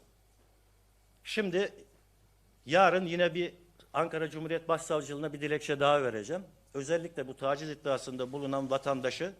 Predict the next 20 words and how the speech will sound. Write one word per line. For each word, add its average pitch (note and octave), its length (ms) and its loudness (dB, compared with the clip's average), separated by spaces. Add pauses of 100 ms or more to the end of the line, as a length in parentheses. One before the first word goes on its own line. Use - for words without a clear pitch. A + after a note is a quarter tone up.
(380)
yalan D3 360 4
beyandan A#2+ 480 0 (460)
ve D3+ 80 -6
iki D#3 180 -10
tane E3 400 2 (160)
yalancı D#3+ 600 2 (500)
şahitlikte D#3 760 2
bulunan C3+ 380 -4 (500)
iki F#3 220 -6
kişiyi B2 400 -6
daha E3+ 260 2
Ankara D#3 340 -2
Cumhuriyet D#3+ 440 -4
Başsavcılığına C#3+ 840 -2 (460)
şikayette D#3+ 560 0
bulunacağım. B2 500 -4 (380)
Sonuna D#3+ 380 -2
kadar C3+ 280 -2
da F#3+ 60 0
götüreceğim. C#3+ 600 -4